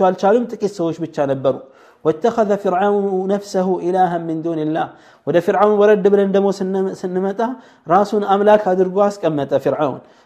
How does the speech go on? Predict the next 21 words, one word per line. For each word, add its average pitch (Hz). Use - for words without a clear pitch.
فقال 202
ما 202
علمت 190
لكم 190
من 185
إله 185
غيري። 156
ከኔ 151
በስተቀር 208
ሌላ 202
ማቅላችሁ 202
አንዳችም 220
አምላክ 170
የለም፣ 139
ብቸኛ 196
አምላካችሁ፣ 202
ብቸኛ 196
ፈጣሪያችሁ 165
እኔ 131
ነኝ 123
አለ። 120